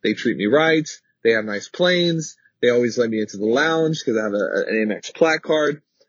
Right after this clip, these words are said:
All right. So I, I like, if I'm gonna travel, I like traveling on Delta. And I've had a rough go the last two weeks because despite how much I hate not flying Delta, I hate layovers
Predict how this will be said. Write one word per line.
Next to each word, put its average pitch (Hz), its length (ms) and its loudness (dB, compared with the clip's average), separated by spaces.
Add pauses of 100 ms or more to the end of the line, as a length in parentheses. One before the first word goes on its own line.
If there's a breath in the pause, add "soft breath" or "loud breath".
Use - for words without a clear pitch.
(120)
All 117 60 -2
right. 107 120 -4
So 147 260 0
I, 175 260 -2 (100)
I 165 180 -2
like, 175 540 -2
if 135 160 -8
I'm 127 160 -8
gonna 165 240 2
travel, 165 680 -2 (500)
I 113 100 -4
like 123 260 0
traveling 127 320 -2
on 113 160 -6
Delta. 98 440 -2 (640 soft breath)
And 156 220 4
I've 139 160 -2
had 202 380 -4
a 135 80 0
rough 135 440 -2 (220)
go 113 340 0
the 104 120 0
last 104 600 -6
two 117 180 2
weeks 95 240 0
because 110 360 0 (400 loud breath)
despite 180 680 0
how 170 180 -10
much 156 240 -8
I 117 180 -6
hate 143 540 -6 (240)
not 131 320 -6
flying 120 380 -4
Delta, 95 500 -6
I 170 300 2
hate 151 500 -2 (360)
layovers 98 840 0